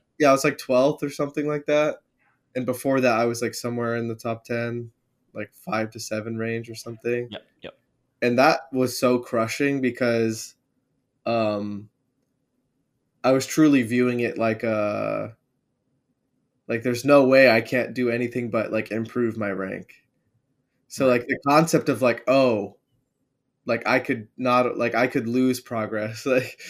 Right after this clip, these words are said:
Speaker 1: was very, uh, crushing for me. So I feel like I've been, I've been through enough to have a, a level head about rankings, which is good. Um,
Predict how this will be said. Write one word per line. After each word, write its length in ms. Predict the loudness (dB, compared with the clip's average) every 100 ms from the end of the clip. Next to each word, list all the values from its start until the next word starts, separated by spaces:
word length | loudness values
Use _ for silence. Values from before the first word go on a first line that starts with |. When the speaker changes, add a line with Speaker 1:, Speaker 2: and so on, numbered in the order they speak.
| -18 -20 _
Speaker 1:
was 200 | -4 0
very, 400 | 2 4 4 4
uh, 580 | 2 0 -2 -4 -4 -8 -12 _ _ _ _ _ _ _ _ _ _ _ _
crushing 460 | -2 -2 -2 -6 -4
for 160 | -6
me. 320 | -2 -2 -2 -6 _ _ _ _
So 140 | 2 4
I 40 |
feel 140 | 6
like 120 | 6 6
I've 160 | 4
been, 240 | 2 -2 -2
I've 180 | -2 0
been 200 | 0 -2
through 280 | -2 0 0
enough 360 | 0 -2 -4 -6
to 600 | -6 -2 -2 -4 -6 -8 _ _ _ _ _ _ _ _ _ _ _ _ _ _
have 200 | -4 -2
a, 380 | 0 0 0 -4 -6
a 140 | -2 0
level 320 | -2 -2 -4
head 200 | -4 -4
about 300 | -4 -4 -4
rankings, 540 | -6 -6 -8 -8 -8
which 160 | -10 -8
is 140 | -12
good. 400 | -6 -2 -2 -4 -10 _ _ _ _
Um, 640 | -4 -2 -2 -6 -8 -12